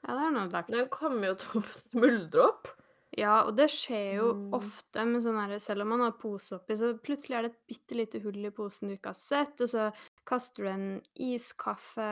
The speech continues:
Speaker 1: oppi der, og så havner den på huet, og så drypper det litt ut, og så
Speaker 2: Ja.
Speaker 1: detter den ned, og så, for det første så stinker den, du får ikke vasket det bort hvis den klarer å fortsette å holde seg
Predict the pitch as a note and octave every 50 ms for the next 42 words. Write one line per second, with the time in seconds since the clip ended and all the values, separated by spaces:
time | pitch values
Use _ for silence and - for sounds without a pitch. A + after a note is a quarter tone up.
0 | G#3 G#3 - G#3+ - - - A3 A#3 A#3+ B3 B3 A#3+ A#3+ A3+ A3 G#3+ - G#3 G3+
1 | G3 G3+ G#3 G3+ G3+ G3 G3 G3+ G3+ G3 F#3+ F#3 F#3 - - G3 G3 G3 B3+ C#4
2 | C#4 C4+ C4 B3+ C4 C4+ C4+ C4 B3 A#3 - G3+ F#3+ F#3+ F#3+ F#3+ F#3+ _ - G3
3 | F#3+ F#3 F#3+ F#3 F#3 - - - - C4 C4 C4 C4 B3+ B3+ B3 _ - G#3 G#3+
4 | - - - G3 F#3+ F#3+ - A3+ A#3 - - - _ _ - - - G3+ F#3+ F3+
5 | - - G3 F#3 F3+ F3+ F3+ F#3 G#3+ C4 C4+ C4 B3+ B3+ B3+ B3 B3 B3+ A#3 A#3
6 | B3 B3 A#3+ - - - C4 B3+ B3 B3 B3 B3 B3 B3 - - _ _ _ -
7 | - A#3+ A#3+ - A#3+ A#3 - - G#3+ G3 A3 G#3+ G#3+ G3+ - - - - - G#3+
8 | G3+ F#3+ F3 _ - G3+ A3+ C4 C#4+ C#4+ C4+ A#3+ A3+ G#3 A3 G3+ - - F#3+ G3
9 | G3 - - - - - F3+ F3 F3 F#3+ G#3 B3 C#4 C4+ C4+ - A3 G#3 G3+ -
10 | - - G3 F#3+ - G#3 F#3+ F#3 F#3 F3+ F3+ - F#3+ - - F#3+ F#3 - _ _
11 | - F#3+ F3+ F3+ F#3 F3+ F3+ F3+ F#3+ F#3 F3 E3+ E3+ E3+ - - G3 G3 G3 G3
12 | F#3+ F#3+